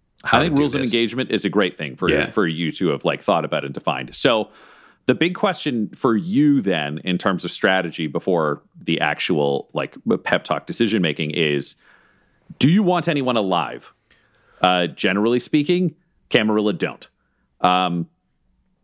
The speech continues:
Speaker 2: do you, like, do you care about catching just the drug dealers? Do you wanna catch the local source as well? Like, what information do you want? And kind of,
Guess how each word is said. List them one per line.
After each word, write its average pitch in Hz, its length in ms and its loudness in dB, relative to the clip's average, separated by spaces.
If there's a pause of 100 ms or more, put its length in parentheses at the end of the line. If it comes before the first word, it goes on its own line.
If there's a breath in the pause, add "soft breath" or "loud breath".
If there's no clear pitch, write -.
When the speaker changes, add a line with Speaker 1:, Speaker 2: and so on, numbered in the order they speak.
(160)
Speaker 2:
do 120 100 2
you, 120 600 4
like, 110 360 0
do 107 100 -6
you 104 160 0
care 123 340 2
about 113 440 0
catching 120 440 -2
just 107 340 0
the 101 80 -4
drug 139 280 0
dealers? 135 440 0
Do 98 100 -6
you 90 60 0
wanna 95 220 2
catch - 340 -4
the 101 80 2
local 92 340 0
source 95 380 0
as 82 160 -6
well? 101 380 2
Like, 85 180 -4
what 110 240 0
information 87 720 -2
do 82 120 -4
you 69 220 -4
want? 67 520 -2
And 80 140 -8
kind 87 160 2
of, 76 80 -4